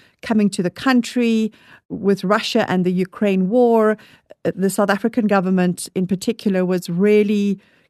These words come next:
keen to ensure that media coverage was not embarrassing. There was a statement that was issued and then withdrawn that said if media did not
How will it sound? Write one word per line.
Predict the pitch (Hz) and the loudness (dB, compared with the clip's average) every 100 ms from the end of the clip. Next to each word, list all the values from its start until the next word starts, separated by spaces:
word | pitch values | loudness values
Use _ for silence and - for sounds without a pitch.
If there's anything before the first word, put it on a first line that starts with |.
| _ | _
keen | - - 233 208 | -10 0 2 2
to | 214 | 2
ensure | 196 180 - 220 196 | 0 0 -2 0 0
that | 180 - | 0 0
media | 196 196 185 | 0 2 0
coverage | 175 190 175 175 165 - - - | 0 -4 -2 -4 -4 -12 -14 -6
was | 190 185 | -4 -2
not | 180 | -2
embarrassing. | 190 170 160 170 - - - _ _ _ - | -2 -4 -6 -8 -12 -14 -16 _ _ _ 2
There | 214 | 2
was | 226 | 4
a | 220 | 0
statement | - 247 254 240 | 2 2 2 0
that | 226 202 | 0 -2
was | 180 - | -4 -2
issued | 302 - 311 302 - | -6 -2 -2 -2 -2
and | 202 | 0
then | 196 202 196 | 2 0 0
withdrawn | - 185 - - 339 220 185 185 180 _ _ | -4 -8 -6 0 2 4 2 -2 -6 _ _
that | 190 185 | -10 -2
said | 226 | -2
if | 208 - | -2 2
media | 214 277 311 262 | 4 4 2 0
did | 214 | 0
not | 214 196 190 | 0 0 -4